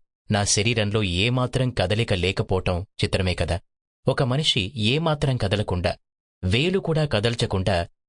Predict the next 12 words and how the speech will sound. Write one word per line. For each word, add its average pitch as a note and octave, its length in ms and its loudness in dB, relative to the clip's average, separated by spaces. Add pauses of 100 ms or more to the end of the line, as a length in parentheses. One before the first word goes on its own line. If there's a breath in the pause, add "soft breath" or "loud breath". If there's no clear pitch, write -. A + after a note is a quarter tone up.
నాలుగు B2 380 0
రోజుల్నుంచి B2 720 0 (180)
అలా G#2 260 2 (220)
పడి G2 160 2
ఉండటం G2 500 0 (320)
ఆ A#2 80 2
చిన్న B2 340 0
పిల్లాడికి A2+ 680 0 (340)
ఆశ్చర్యం C#3+ 500 2
కలిగించటంలో G#2 840 0 (240)
ఆశ్చర్యం C#3+ 520 2
ఏముంది? G#2+ 420 4